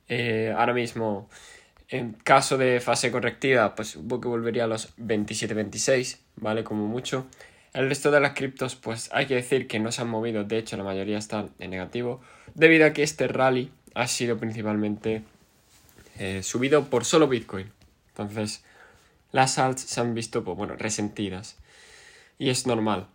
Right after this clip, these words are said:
¿vale? Porque la dominancia de Bitcoin solo ha subido, bueno, ha subido bastante.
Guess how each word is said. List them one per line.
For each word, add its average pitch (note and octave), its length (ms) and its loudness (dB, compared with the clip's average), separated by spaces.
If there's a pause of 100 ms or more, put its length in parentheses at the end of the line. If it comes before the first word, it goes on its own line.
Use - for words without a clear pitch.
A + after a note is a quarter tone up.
(840)
¿vale? E3 340 -2 (160)
Porque C3 220 6
la B2 80 8
dominancia B2 380 2
de A#2+ 60 2
Bitcoin A2+ 340 -2
solo B2 420 0
ha A#2 80 0
subido, A2 600 -4 (440)
bueno, B2+ 240 -2
ha A#2+ 60 4
subido B2+ 260 0
bastante. G2 500 -6